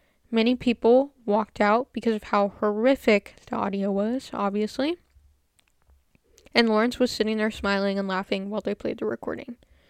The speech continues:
Kirsten put, "Sick fuck." Yeah, because he's replaying everything that happened in his mind, like he's literally getting off on listening to the seventeen-minute audio.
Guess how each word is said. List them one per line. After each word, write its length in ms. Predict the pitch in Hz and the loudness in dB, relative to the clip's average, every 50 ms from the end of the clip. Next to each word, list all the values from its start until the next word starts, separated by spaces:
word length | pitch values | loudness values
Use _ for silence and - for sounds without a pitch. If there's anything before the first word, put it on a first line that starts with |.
| _ _ _ _ _ | _ _ _ _ _
Kirsten 320 | - 226 233 - - 233 | -2 -2 0 0 -2 -2
put, 220 | - 214 208 - - | -2 -4 -4 -4 -8
"Sick 280 | - - 220 214 - | -6 -4 -4 -6 -4
fuck." 380 | - - - - - - - - _ _ _ _ - - _ _ _ _ _ _ _ _ | -8 -8 -8 -8 -8 -12 -16 -20 _ _ _ _ -20 -20 _ _ _ _ _ _ _ _
Yeah, 200 | - 294 285 247 | 0 0 2 2
because 300 | 214 220 - 240 226 - | 0 0 0 0 0 2
he's 160 | 240 233 220 | 2 0 2
replaying 640 | 214 233 247 254 - - - 233 240 240 226 208 196 | 4 2 2 2 0 0 0 0 0 0 0 -2 -2
everything 420 | - 220 214 226 240 - 240 233 226 | -2 0 0 0 0 0 -2 -2 -2
that 100 | 202 208 | -4 -4
happened 360 | 208 202 208 - 214 202 196 | -4 -4 -4 -4 -4 -4 -4
in 100 | 190 196 | -2 -2
his 180 | 208 202 - | -4 -6 -4
mind, 260 | - 202 202 190 196 208 | -2 -2 -2 -2 -2 -4
like 180 | 190 190 - | -8 -8 -8
he's 180 | - 208 - - | -10 -10 -8 -6
literally 400 | 208 208 208 214 208 202 202 202 | -6 -4 -4 -4 -4 -4 -6 -6
getting 300 | 208 - 208 233 214 208 | -8 -10 -10 -10 -10 -10
off 320 | 208 202 202 - - - _ _ - | -10 -10 -10 -14 -18 -20 _ _ -6
on 140 | 220 220 | -4 -2
listening 400 | 220 214 214 - - 214 202 202 | 0 0 -2 -2 -2 -4 -4 -2
to 100 | 202 220 | -2 -2
the 120 | 196 190 202 | -2 -2 -4
seventeen-minute 800 | - - - 208 196 196 208 208 220 202 190 190 196 196 196 - | -2 0 2 2 2 0 -2 -2 -2 -2 -2 -2 -4 -4 -4 -4
audio. 460 | - 196 196 196 - - - - 226 | -4 -4 -4 -6 -8 -10 -12 -12 -12